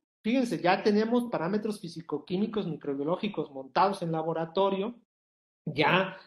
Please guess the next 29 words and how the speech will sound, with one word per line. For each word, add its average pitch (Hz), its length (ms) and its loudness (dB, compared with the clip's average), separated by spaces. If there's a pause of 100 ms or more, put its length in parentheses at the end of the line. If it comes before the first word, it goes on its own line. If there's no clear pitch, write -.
les 151 160 0
explicamos 170 640 0
a, 165 40 0 (200)
a, 147 140 -4 (100)
a, 143 140 -8 (460)
a, 135 120 -16 (140)
a 147 80 -10
las 135 180 -6
comunidades 151 640 0 (120)
el 160 160 0
por - 240 0
qué, 156 160 4
el 170 120 4
para 135 320 2
qué, 147 160 0
el 160 160 2
cómo, 160 440 2
cuánto, 143 640 -2
cuánto 180 340 4
va 143 120 4
a - 40 -8
costar, 160 380 0
etcétera. 170 600 2 (360)
Y 208 120 8
también 208 360 8
la 277 100 8
medición 226 560 4
de 233 140 0
cantidad. 208 680 -4